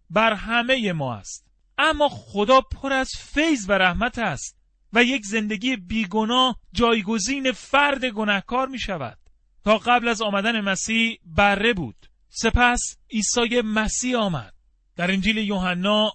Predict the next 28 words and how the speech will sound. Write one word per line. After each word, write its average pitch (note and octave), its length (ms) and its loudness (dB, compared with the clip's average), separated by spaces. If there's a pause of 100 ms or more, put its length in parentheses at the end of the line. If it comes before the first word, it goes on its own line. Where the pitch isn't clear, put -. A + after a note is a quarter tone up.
(140)
فصل G#3 320 -2
یک G3+ 580 -2
آیه F#3+ 340 -2
بیست F3+ 340 -8
و F3+ 60 -2
نه G3+ 340 -2 (100)
در F3 120 0
این G#3 140 -2
باره F#3 200 0
می‌خوانیم: G3 640 0 (500)
"نگاه A#3+ 460 4
کنید، B3+ 540 -2 (220)
این B3+ 200 -2
همان B3+ 400 -4
بره‌ای A#3+ 460 2
است A3+ 340 0
که A3 80 -6
خدا A3+ 420 2
فرستاده G#3 840 -2 (200)
تا A#3 200 0
برای A#3+ 460 2
آمرزش A3+ 680 -4 (160)
گناهان A3+ 680 -2
تمام B3 600 -4
مردم A3+ 420 -2
دنیا G#3 600 0 (220)
قربانی A3 600 2
شود." E3+ 480 -2